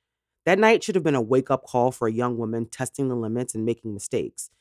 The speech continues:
It should not have ended up with her shot dead while looking for help. In August two thousand fourteen, Theodore Wafer was found guilty. The jury did not buy his self-defense claim, and he was found guilty of both second-degree murder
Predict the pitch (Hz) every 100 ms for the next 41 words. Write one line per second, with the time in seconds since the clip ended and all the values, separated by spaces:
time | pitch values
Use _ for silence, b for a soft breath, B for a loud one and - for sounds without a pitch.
0 | _ _ _ _ - 226 190 156 151 165
1 | 170 147 139 131 123 113 101 - - 113
2 | - 123 - 107 110 101 104 107 107 117
3 | - 90 95 101 87 _ _ _ _ _
4 | _ _ _ _ _ _ _ _ _ _
5 | _ _ _ _ _ _ - 190 226 294
6 | - 247 196 180 180 - 127 - 104 95
7 | 110 - _ - 180 185 151 120 120 110
8 | 117 - 123 123 110 104 90 _ - -
9 | _ _ _ _ - 135 139 143 139 131
10 | 123 123 120 123 117 113 - 107 - 98
11 | 98 95 - 73 110 120 - 117 117 117
12 | b b b - 214 214 196 175 170 165
13 | 131 131 139 127 - 160 - 170 143 131
14 | 113 113 107 -